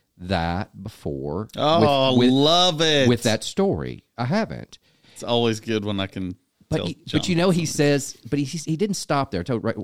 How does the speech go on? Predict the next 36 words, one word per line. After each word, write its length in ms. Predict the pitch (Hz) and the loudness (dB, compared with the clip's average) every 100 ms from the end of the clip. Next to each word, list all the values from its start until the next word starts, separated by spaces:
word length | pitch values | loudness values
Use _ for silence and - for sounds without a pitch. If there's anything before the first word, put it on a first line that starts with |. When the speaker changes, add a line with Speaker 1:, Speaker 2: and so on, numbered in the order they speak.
| - | -10
Speaker 1:
so 240 | - 104 - - - - - | -2 -2 -2 -12 -20 -8 0
last 260 | 123 - | 0 0
night 180 | 113 - | -2 -2
for 120 | 92 _ _ - | -6 _ _ -2
an 100 | 120 | 2
hour 100 | 135 | 4
and 80 | 123 | 2
a 40 | |
half, 300 | 104 71 - | 0 -4 -2
no 160 | 110 113 | 2 2
lie, 180 | 95 85 | 2 2
we're 120 | 101 | -2
pulling 240 | - 139 | 0 -2
the 60 | 113 | 0
Septuagint. 640 | - 104 - 101 78 - - | -4 -8 -2 0 0 -6 -6
If 60 | |
you 40 | 107 | -2
don't 120 | 117 | 0
know 80 | 110 | 0
what 80 | 104 | -4
the 60 | |
Septuagint 520 | - - 123 110 98 101 | -8 -4 0 2 2 2
is, 260 | 117 107 - - - | 2 0 -8 -20 -4
very 160 | 147 135 | 0 0
simple. 560 | - 135 143 127 127 _ - - _ - | 0 0 2 0 -2 _ -20 -20 _ -2
Uh, 260 | 92 90 87 | 0 0 0
it 160 | 107 107 | -2 0
is 220 | 104 98 | -2 0
the 140 | 110 | -2
Greek 380 | 92 110 131 135 | 0 2 2 0
translation 720 | - 131 113 107 98 95 95 | -2 0 0 0 -2 -2 -4
of 80 | 87 | -4
the 60 | 101 | -6
Hebrew 800 | - - 139 131 117 101 92 - | -8 -4 2 2 2 0 0 0
Old 220 | 90 95 | -2 -4
Testament. 600 | - 180 156 - 73 | -2 -2 -2 -6 -8